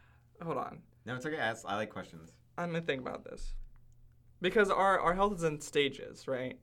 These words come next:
Speaker 2: Yeah, and I was thinking about that while I was working on it.
Speaker 1: So how does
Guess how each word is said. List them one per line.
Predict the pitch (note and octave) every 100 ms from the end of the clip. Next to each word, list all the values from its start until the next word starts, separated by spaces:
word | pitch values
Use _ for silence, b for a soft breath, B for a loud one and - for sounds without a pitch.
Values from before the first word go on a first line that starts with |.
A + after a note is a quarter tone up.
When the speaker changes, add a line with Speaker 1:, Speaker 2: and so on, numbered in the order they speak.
| - _ _ -
Speaker 2:
Yeah, | G#2+ F#2
and | G2 -
I | C3
was | B2+
thinking | C3+ A#2 A2+
about | G#2 G2
that | F#2
while | F2
I | E2+
was | E2
working | D#2 E2
on | C#2+ C#2+
it. | - b b
Speaker 1:
So | - E3+ D#3 D3+ D3+ -
how | E3+
does | E3 E3 E3 -